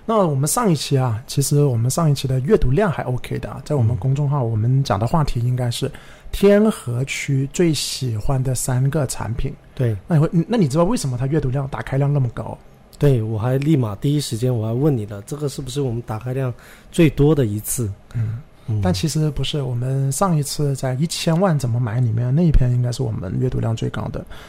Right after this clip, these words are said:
Speaker 1: 但是不重要，重要的是什么呢？我觉得是标题带了天河区。
Speaker 2: 嗯，对的。
Speaker 1: 就一带天河区就是Y Y D S。
Speaker 2: 对，一带白云区就是流量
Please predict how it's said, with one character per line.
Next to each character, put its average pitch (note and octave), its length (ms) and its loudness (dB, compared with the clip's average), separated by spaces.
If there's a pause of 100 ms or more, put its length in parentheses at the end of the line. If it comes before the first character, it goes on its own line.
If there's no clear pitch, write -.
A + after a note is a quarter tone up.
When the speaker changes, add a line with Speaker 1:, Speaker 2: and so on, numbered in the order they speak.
(200)
Speaker 1:
但 G3+ 120 6
是 F3+ 200 2
不 - 160 0
重 D#3+ 160 2
要， D3+ 100 -2 (140)
重 F#3+ 120 0
要 G3 120 4
的 C#3+ 40 2
是 D3 80 -2
什 C3 80 0
么 A2+ 140 -2
呢？ A2+ 100 -2
我 B2 140 -2
觉 B2 100 -4
得 A#2+ 80 -2
是 - 120 -6
标 B2+ 200 2
题 - 320 -8
带 E3+ 240 0
了 A#2+ 160 -2 (140)
天 C3 480 2
河 A#2 300 -6
区。 - 420 -10 (280)
Speaker 2:
嗯， A2+ 220 0 (360)
对 A#2+ 120 0
的。 G#2+ 40 -2
Speaker 1:
就 F#3 240 4
一 F3 100 -2
带 B3+ 180 2
天 D#3+ 220 2
河 C3+ 140 2
区 C#3 180 -4
就 C#3 100 -2
是 C3+ 120 0
Y C#3+ 240 2
Y C#3 200 2
D B2+ 240 0
S。 B2 280 -4
Speaker 2:
对， A2 180 -2 (140)
一 B2+ 100 0
带 C#3+ 160 2
白 A#2 220 -2
云 A#2+ 180 0
区 C3 180 -2
就 B2+ 140 -2
是 A#2+ 160 -4
流 A2 220 -2
量 A#2+ 260 -2